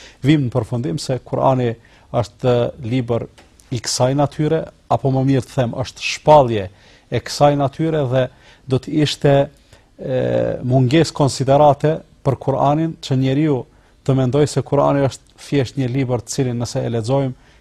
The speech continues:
kemi sevap, e, kemi, do të thotë, bëjmë adhurim me te e kështu me radhë. Këto, këto janë gjëra të pamohueshme se Kur'ani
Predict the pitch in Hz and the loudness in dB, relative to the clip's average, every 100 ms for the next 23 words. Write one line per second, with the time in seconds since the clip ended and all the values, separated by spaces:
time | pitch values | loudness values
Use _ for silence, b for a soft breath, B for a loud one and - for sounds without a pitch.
0 | - 143 127 113 127 117 135 135 - b | -4 0 0 -2 -2 4 4 4 0 b
1 | b b b - - - - 143 139 131 | b b b -8 -4 -4 -2 2 4 4
2 | 123 - - 135 123 143 113 135 127 120 | 2 -2 -4 -4 -2 0 2 2 4 4
3 | 123 127 135 135 120 113 135 127 120 - | 4 4 4 2 0 0 0 0 -2 -4
4 | 131 123 139 165 - - 131 127 - 135 | -2 2 4 4 0 0 0 2 0 0
5 | 131 147 147 - - 127 127 170 185 - | 2 2 2 2 2 2 4 4 4 2
6 | 117 113 113 135 143 165 | -4 -6 -4 2 2 2